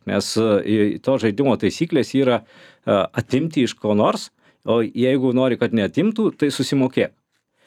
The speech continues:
Tai Ukraina prarado bet kokį patrauklumą investuotojų tarpe. Ukraina prarado išvis, e, na, tokios civilizuotos šalies įvaizdį ir dabar visi ir kalba, kad Ukraino-, Ukraina skęsta korupcijoje.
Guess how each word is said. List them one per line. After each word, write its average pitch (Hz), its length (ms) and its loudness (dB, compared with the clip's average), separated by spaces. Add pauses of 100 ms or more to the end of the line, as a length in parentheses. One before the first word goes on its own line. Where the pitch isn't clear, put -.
(220)
Tai 113 100 0
Ukraina 214 480 0
prarado 160 480 0
bet 151 300 -2
kokį 139 420 -2
patrauklumą 107 640 0
investuotojų 110 760 0 (560)
tarpe. 160 440 0 (180)
Ukraina 151 520 0
prarado 127 460 0
išvis, 139 420 -2
e, 101 80 0 (580)
na, 110 200 2 (260)
tokios - 520 0
civilizuotos 117 680 0
šalies 113 380 -2
įvaizdį 131 440 0 (340)
ir 110 180 -2
dabar 165 320 0
visi 147 300 -2
ir 113 420 0
kalba, 127 360 0
kad - 200 -10
Ukraino-, 151 640 0
Ukraina 120 480 -2
skęsta 113 480 -4
korupcijoje. 98 560 -2